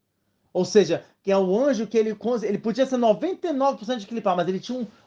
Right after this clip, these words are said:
um nitzot, uma faísca de Kedushá. E essa faísca que Kadosh Baruch Hu não despreza. Ele sim vai colocar a pessoa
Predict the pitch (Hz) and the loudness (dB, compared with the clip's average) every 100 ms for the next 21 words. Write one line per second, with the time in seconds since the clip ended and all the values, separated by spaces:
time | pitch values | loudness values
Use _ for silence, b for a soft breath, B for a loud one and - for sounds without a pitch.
0 | - 277 311 269 226 - - 226 202 - | -4 2 4 4 2 -2 2 2 2 -4
1 | 233 - 214 208 220 208 - 180 160 175 | -8 -4 0 0 -2 -6 -6 -8 -6 -6
2 | 160 - 143 131 b b 156 160 202 208 | -6 -4 -6 -6 b b 0 2 2 0
3 | 190 185 190 180 170 151 160 151 202 151 | 2 0 -2 -6 -6 -2 -2 -2 -4 -6
4 | - 143 135 131 123 b _ 139 135 170 | -8 -6 -6 -8 -12 b _ -8 -6 -2
5 | 180 180 151 139 139 139 139 151 143 | -2 0 -2 0 -2 -4 -6 -4 -4